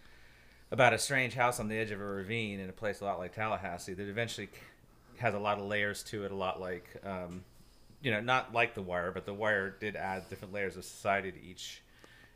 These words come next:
season, and, and each novel in this series does the same thing. And, and without all of this, I don't think that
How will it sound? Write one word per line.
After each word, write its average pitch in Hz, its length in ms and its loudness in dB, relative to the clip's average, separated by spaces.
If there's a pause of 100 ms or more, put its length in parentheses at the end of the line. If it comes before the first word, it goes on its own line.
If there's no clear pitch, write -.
(220)
season, 131 420 6
and, 107 240 -4
and 113 160 -4
each 117 220 -6
novel 113 340 4
in 98 80 -2
this 95 140 -6
series 104 380 0
does 90 200 -4
the 90 80 -10
same 92 300 -6
thing. 107 320 -4
And, 95 120 -8
and 98 240 -6
without 120 380 2
all 98 180 -2
of 87 120 -8
this, 87 360 -6
I 98 40 -6
don't 90 180 -10
think 92 160 -10
that 98 460 -2